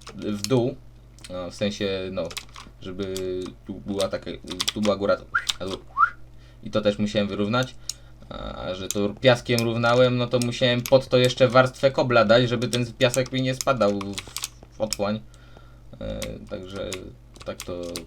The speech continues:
poszło. Mm, tutaj mam jakieś importowane z dalekich krajów, y, dobra, jakimi są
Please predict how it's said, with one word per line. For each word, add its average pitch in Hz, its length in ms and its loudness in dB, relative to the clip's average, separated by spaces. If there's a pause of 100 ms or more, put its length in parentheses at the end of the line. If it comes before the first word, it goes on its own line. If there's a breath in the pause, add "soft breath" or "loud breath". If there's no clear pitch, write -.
poszło. 104 380 -8 (1200)
Mm, 82 200 -10
tutaj 87 340 -2
mam 87 180 -2
jakieś 85 420 -6 (380 loud breath)
importowane 98 880 -2
z 82 80 -12
dalekich 92 600 -2
krajów, 98 760 0
y, 85 240 -6 (100)
dobra, 95 580 0
jakimi 87 460 -6
są 87 460 -4